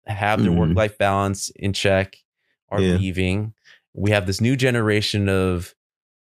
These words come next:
Speaker 1: minimum work as possible, quiet quitting, whatever, and not getting the mentorship because, you know, the mentors are, are not giving their time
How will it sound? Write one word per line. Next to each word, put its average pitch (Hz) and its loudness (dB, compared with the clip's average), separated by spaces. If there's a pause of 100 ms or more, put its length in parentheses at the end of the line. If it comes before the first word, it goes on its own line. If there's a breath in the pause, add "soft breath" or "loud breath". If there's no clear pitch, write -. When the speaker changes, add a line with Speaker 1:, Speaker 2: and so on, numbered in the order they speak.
(160)
Speaker 1:
minimum 113 0
work 107 0
as 98 -2
possible, 98 -2
quiet 101 -2
quitting, 98 0
whatever, 107 0 (600 soft breath)
and 113 0
not 127 0
getting 139 -2
the 127 0
mentorship 165 0
because, 147 -2
you 143 0
know, 147 2
the 135 -2
mentors 143 0
are, 127 2
are 123 2
not 131 0
giving 156 0
their 135 2
time 156 0